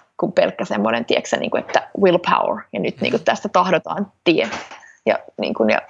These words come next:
noustaan ylöspäin, vaan siinä on jotain semmoista selittämätöntä. Ja se on se sisun historia myös heijastaa tätä, että siksi se on ollut ehkä niin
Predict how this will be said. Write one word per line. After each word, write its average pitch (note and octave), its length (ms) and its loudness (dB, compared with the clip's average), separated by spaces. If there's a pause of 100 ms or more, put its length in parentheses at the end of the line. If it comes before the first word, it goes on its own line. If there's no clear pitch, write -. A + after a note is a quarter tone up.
noustaan F3+ 380 2
ylöspäin, F#3+ 480 2 (360)
vaan F#3+ 100 4
siinä F#3+ 140 6
on F#3+ 60 6
jotain G3 400 4
semmoista F3 340 -2
selittämätöntä. - 760 0 (500)
Ja F#3+ 200 4
se B3 200 2
on B3 80 4
se A#3 80 0
sisun B3 280 4
historia G#3+ 440 4
myös G3 300 4
heijastaa F#3+ 480 4
tätä, F3+ 300 0
että - 160 -4
siksi - 220 2
se - 100 4
on G#3+ 160 6
ollut G#3 280 6
ehkä F3 240 -2
niin F3+ 340 4